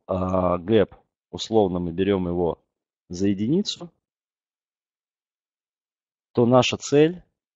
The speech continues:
в тр-, в трейде будет порядка трех отрезков.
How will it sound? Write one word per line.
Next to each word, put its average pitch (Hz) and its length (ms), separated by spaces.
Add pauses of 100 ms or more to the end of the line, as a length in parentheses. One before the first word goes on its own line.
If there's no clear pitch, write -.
(240)
в 110 100
тр-, - 280
в - 80
трейде 110 560 (960)
будет 156 480 (540)
порядка 139 360
трех 92 500 (1400)
отрезков. - 600